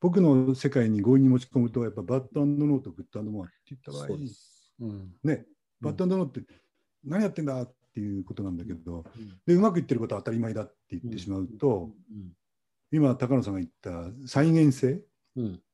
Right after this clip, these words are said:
Speaker 1: うん、うまくいったことはちゃんと認めて、
Speaker 2: うん。
Speaker 1: 「あ、どういう方法を取ってうまくいったわけ？」
Speaker 2: うん。
Speaker 1: みたいなね。
Speaker 2: うん。
Speaker 1: これを明確に共有、みんなで、せ-、せめて上司と部下の間だけでもするっていうのは、
Speaker 2: うん。うん。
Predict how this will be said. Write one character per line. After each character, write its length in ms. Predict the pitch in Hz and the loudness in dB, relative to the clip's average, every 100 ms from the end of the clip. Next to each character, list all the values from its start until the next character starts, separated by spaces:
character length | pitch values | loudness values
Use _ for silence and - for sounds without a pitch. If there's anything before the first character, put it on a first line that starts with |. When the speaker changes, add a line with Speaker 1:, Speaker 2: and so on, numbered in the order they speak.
| _ _ - | _ _ 0
Speaker 1:
う 60 | |
ん、 20 | |
う 80 | 120 | 0
ま 160 | 185 214 | 4 4
く 60 | 190 | 4
い 20 | |
っ 40 | |
た 80 | 190 | 4
こ 80 | 202 | 4
と 40 | |
は 60 | 175 | 2
ち 100 | 147 | 0
ゃ 40 | |
ん 80 | 175 | 0
と 80 | 202 | 2
認 200 | 190 190 | 0 2
め 120 | 180 | 0
て、 240 | 160 156 - _ | 0 -4 -6 _
Speaker 2:
う 60 | 131 | -8
ん。 180 | 113 90 | -6 -6
Speaker 1:
「あ、 180 | 127 - _ _ _ _ _ _ | -8 -8 _ _ _ _ _ _
ど 180 | 127 180 | 2 6
う 40 | 233 | 6
い 20 | |
う 40 | |
方 160 | 196 202 | 6 6
法 80 | 190 | 6
を 180 | 190 - _ - | 4 0 _ 0
取 140 | 180 | 0
っ 80 | - _ _ | 0 _ _
て 80 | 120 | 2
う 60 | 113 | 2
ま 100 | 110 | 2
く 80 | |
い 40 | 92 | -4
っ 20 | |
た 160 | - 90 | -6 -8
わ 100 | - | 0
け？」 120 | 170 | 2
Speaker 2:
う 40 | |
ん。 80 | 165 | 2
Speaker 1:
み 60 | 98 | 0
た 100 | 101 | -4
い 80 | |
な 80 | 87 | 2
ね。 260 | 135 175 - | 6 4 2
Speaker 2:
う 20 | 104 | -18
ん。 160 | 85 - _ _ _ | -20 -20 _ _ _
Speaker 1:
こ 160 | 170 | 2
れ 100 | 185 | 4
を 80 | 190 | 6
明 240 | 170 180 180 | 4 4 2
確 380 | 180 175 170 | 0 0 0
に 400 | 165 160 156 143 | 0 2 2 2
共 240 | 131 151 143 | 0 -2 2
有、 260 | 143 139 | 2 4
み 140 | 131 131 | 4 2
ん 100 | 139 | 2
な 80 | 139 | 0
で、 300 | 101 90 82 _ _ _ _ _ _ _ _ | -4 -10 -16 _ _ _ _ _ _ _ _
せ-、 240 | _ - 165 | _ -12 -6
せ 140 | - | 0
め 100 | 185 | 2
て 100 | 120 | 2
上 160 | 101 139 | 4 4
司 80 | 139 | 4
と 60 | |
部 120 | 104 95 | -2 -6
下 100 | 98 | -6
の 100 | 92 | -6
間 180 | 90 | -6
だ 120 | 82 90 | -6 -6
け 60 | |
で 60 | 87 | -6
も 80 | - | -6
す 160 | 104 | -6
る 40 | 87 | -8
っ 300 | - _ - | -10 _ -18
て 60 | |
い 40 | 131 | -16
う 80 | |
の 60 | 127 | -14
は、 100 | 131 | -12
Speaker 2:
う 20 | |
ん。 20 | |
う 20 | |
ん。 60 | 107 | -12